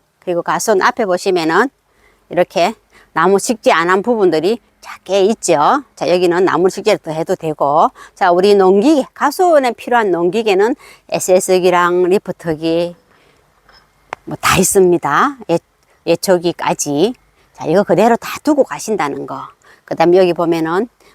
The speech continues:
우리 쉼터 공간까지 지금 되어 있어요. 그러니까 여기 와서, 음, 가수원 관리하시면서 전원생활을 하시면은 좋은 매물이다, 이렇게 설명을 드릴 수 있겠고. 자,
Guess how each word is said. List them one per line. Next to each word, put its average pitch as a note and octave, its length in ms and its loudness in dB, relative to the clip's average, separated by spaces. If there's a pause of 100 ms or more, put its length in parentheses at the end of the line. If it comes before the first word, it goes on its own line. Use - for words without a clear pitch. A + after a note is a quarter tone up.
우리 E3 140 -6
쉼터 B3+ 340 2
공간까지 F3 880 -2 (340)
지금 D3+ 360 -6 (300)
되어 G3+ 200 -2
있어요. D#3 640 -2 (420)
그러니까 D#3+ 340 -6
여기 F#3 140 2
와서, D3+ 260 -2 (600)
음, D#3 460 -6 (380)
가수원 G3 520 0
관리하시면서 F#3 760 -2 (220)
전원생활을 G#3+ 520 2
하시면은 E3+ 560 -6 (400)
좋은 F3 540 2 (440)
매물이다, F#3 640 2
이렇게 F#3 220 -4
설명을 G3 340 -2
드릴 E3+ 220 -4
수 - 120 -12
있겠고. D#3+ 560 -4
자, - 120 -18